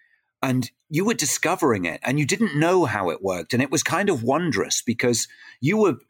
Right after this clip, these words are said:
you were facing against a, a huge ranked mass of orcs, and you had your, your heavy,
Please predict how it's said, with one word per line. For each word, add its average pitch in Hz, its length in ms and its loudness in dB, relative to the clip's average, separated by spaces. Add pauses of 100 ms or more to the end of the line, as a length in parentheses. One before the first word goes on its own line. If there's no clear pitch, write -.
(100)
you 165 120 0
were 175 100 2
facing 160 480 0
against 117 500 0 (240)
a, 120 100 0 (300)
a - 80 0
huge 156 640 0 (1300)
ranked 139 580 0 (100)
mass 139 480 -2
of 120 80 0
orcs, 123 720 0 (320)
and 123 260 0
you 135 260 2
had 127 260 0
your, 117 360 2 (140)
your 117 320 0 (180)
heavy, 123 560 0